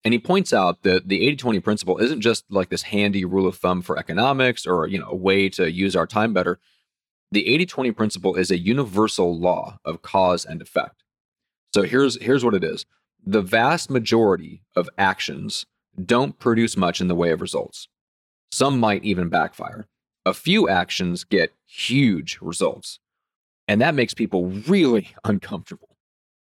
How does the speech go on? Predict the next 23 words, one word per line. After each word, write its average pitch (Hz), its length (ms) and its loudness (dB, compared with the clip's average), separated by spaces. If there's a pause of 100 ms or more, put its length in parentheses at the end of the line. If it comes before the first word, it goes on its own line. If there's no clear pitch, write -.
(180)
Here's 160 240 0
what 156 80 6
I've 107 120 -2
come 127 320 0
to 117 100 -2
believe 95 640 0
about 90 360 2
why 98 280 4
people 104 300 -4
struggle 87 520 0
with 87 160 -6
the 90 120 -4
eighty 90 140 2
twenty 85 280 -4
principle. - 500 -14 (880)
The 104 240 2
eighty 185 160 4
twenty 135 240 0
principle 101 400 0
messes 107 540 0
with 107 180 -2
our 95 160 4
perception 92 800 -2